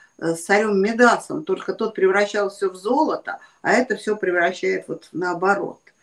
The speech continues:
не в золото. Э, он сорок шестой президент. Я хочу просто сказать, что до этого он тридцать шесть лет,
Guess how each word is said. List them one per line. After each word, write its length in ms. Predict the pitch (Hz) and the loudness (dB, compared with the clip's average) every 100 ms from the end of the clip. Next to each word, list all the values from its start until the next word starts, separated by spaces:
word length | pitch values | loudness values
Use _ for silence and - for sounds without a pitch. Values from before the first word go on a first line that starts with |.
| _ _ - | _ _ -4
не 140 | 202 | -2
в 60 | 277 | -2
золото. 640 | 185 135 - - - - - - - - - | -2 -4 -6 -16 -18 -18 -16 -12 -12 -10 0
Э, 280 | 202 202 196 - - - - | 6 6 6 0 -16 -14 -2
он 460 | 262 339 403 381 - - | 4 6 6 2 -4 -14
сорок 320 | - 302 370 | -4 -2 -2
шестой 320 | - - 262 | -8 -6 -6
президент. 720 | 262 226 233 202 196 156 - _ _ 185 | -6 -8 -12 -6 -6 -4 -10 _ _ -10
Я 160 | 208 | -6
хочу 260 | 220 226 220 | -6 -6 -6
просто 320 | 208 208 - | -6 -6 -10
сказать, 460 | - 208 220 254 247 | -12 -8 -4 -2 -4
что 200 | - 165 | -6 -6
до 120 | 180 | -2
этого 480 | 247 262 180 170 - | -2 -2 -6 -6 -4
он 180 | 202 190 | -4 -2
тридцать 240 | 208 254 | -4 -8
шесть 320 | - 202 196 185 | -4 -2 -2 -2
лет, 320 | 180 160 | -2 -4